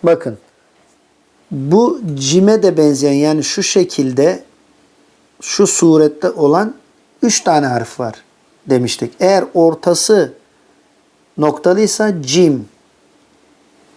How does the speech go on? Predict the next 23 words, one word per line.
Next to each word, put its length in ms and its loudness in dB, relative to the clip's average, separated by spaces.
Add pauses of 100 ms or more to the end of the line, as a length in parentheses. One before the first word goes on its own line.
hiçbir 500 0
şey 320 0
yoksa 580 0 (1040)
nokta, 580 -2
ne 140 -2
üstte 400 -2
ne 60 2
ortada, 500 0 (320)
ha. 680 0 (1500)
Eğer 340 2 (240)
üstünde 500 -4
nokta 340 0
varsa 280 0
neydi? 380 -2 (380)
Hı. 640 0 (260)
Bakın 360 -6
bu 100 -4
da 160 0
bize, 340 0 (360)
harfleri 520 0
tanımamız 500 0
için 260 -6
bize 300 -2